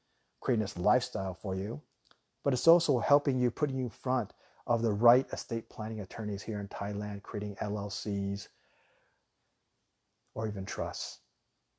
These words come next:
We can provide all that for you here. So we're gonna save you a lot of time,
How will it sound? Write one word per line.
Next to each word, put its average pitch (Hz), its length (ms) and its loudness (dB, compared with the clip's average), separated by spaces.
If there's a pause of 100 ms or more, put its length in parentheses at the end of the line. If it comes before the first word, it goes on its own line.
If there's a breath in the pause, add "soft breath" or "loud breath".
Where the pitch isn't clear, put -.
(800)
We 107 80 -8
can 107 100 -8
provide 101 440 -2
all 98 160 0
that 85 240 -6
for 95 160 -6
you 87 120 -8
here. 82 320 -10 (1400)
So - 140 -4
we're 117 140 4
gonna 117 80 4
save 110 240 0
you 107 60 2
a - 20 0
lot 104 160 4
of 101 80 -6
time, 143 500 -2